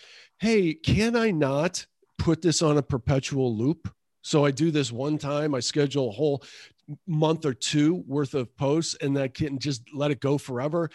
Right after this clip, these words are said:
No, they don't, uh, have that ability because, um, it, let me just stop sharing at this point,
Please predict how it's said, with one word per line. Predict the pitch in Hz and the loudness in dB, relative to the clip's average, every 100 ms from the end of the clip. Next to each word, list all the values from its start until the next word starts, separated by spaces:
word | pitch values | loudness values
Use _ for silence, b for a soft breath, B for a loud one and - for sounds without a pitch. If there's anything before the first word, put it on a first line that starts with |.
| B B | B B
No, | 131 135 127 101 117 - - | -4 0 0 -2 -8 -10 -2
they | 147 | 0
don't, | 151 156 165 - - | 4 2 0 -6 -10
uh, | 147 131 | -6 -4
have | 135 160 151 | -2 -2 2
that | 151 | 2
ability | 135 147 139 139 135 B B B B - | 4 2 2 0 -2 B B B B -2
because, | 165 170 - 160 135 120 107 - - | 0 0 -2 0 0 -2 -6 -8 -6
um, | 131 131 131 b b b b _ | -2 -2 -4 b b b b _
it, | 165 - | -16 -12
let | 208 202 | -8 -4
me | 139 | -4
just | 120 - | -4 -8
stop | - 113 - | -8 -10 -10
sharing | 110 117 | -14 -14
at | - | -16
this | - - | -14 -14
point, | - - | -14 -18